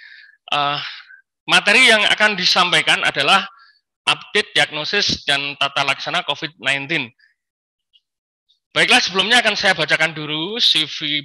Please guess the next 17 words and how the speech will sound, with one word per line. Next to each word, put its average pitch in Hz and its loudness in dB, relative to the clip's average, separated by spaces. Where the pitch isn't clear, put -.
beliau. 139 -4
Eh, 131 -8
nama 156 0
adalah 156 0
Dokter 156 -2
Yulfahmi 151 -4
Wahab, 151 0
spesialis 147 -4
penyakit 143 -4
dalam, 170 -2
konsultan 151 -6
hematologi, 147 -6
onkologi 147 -8
medik, 147 -2
atau 139 -8
K 139 -2
H 135 -6